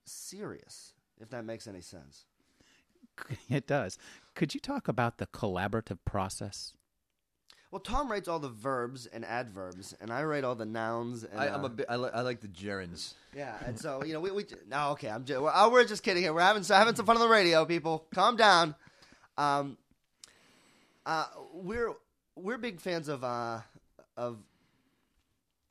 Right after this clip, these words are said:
Speaker 1: of bar talk and, uh,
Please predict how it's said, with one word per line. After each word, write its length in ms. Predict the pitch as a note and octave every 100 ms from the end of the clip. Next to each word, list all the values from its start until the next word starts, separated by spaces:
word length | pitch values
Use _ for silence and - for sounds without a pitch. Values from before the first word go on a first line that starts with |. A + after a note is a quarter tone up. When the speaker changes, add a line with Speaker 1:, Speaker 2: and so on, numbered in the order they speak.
| -
Speaker 1:
of 200 | B2+ A2
bar 260 | C#3+ C3+ C3
talk 460 | - G2 D#2+ - - - A#2
and, 520 | A#2 A2+ A2 A2 G#2 -
uh, 420 | A2+ G#2+ G2+